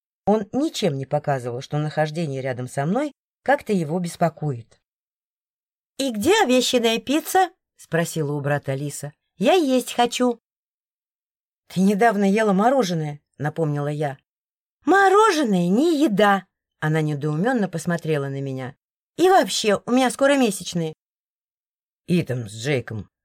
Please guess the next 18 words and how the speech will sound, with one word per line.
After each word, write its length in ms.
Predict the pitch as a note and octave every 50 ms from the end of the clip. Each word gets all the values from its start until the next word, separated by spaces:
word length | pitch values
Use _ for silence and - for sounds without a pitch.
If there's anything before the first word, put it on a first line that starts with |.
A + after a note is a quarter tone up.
| _
скоро 300 | _ - _ - D3 C3+
привезут 460 | G2 A#2+ B2 B2 B2+ B2 B2+ A#2+ _
пиццу. 380 | _ C3 B2+ - - - - - _
Если 300 | _ - A#2+ A#2 - A#2
хочешь, 360 | A#2 _ E3 E3+ - A2 F#2+ -
там 200 | - B2+ C3+ D#3
чипсы 400 | - - A#2+ A2+ - - - A#2+
и 60 | B2
крендельки». 680 | - C3 C3 C#3 B2+ B2 A2+ G2+ _ - G2 F#2+ - _ _ _ _ _ _ _ _ _ _ _ _ _ _ _ _ _ _ _ _ _ _
Кори 280 | - D#3+ F3 F3 F3
указал 520 | F3 - - D#3+ - F#3+ F3+ E3+ F#3 E3+ D#3+
в 40 | D#3+
направлении 640 | E3+ E3+ - E3 F3 E3 F3 F3 E3+ E3+ E3+ E3+
кухни, 380 | E3+ _ - C#4 B3+ - - C#3
протянув 500 | - - D3 - - F3 G#3 A#3+ A#3 -
мне 140 | G3 F#3 F3+
бутылку 440 | E3 F3 D#3+ G3 F#3+ F3+ F3 - F#3
пива. 400 | - - D#3+ D3 B2 A#2+ A2+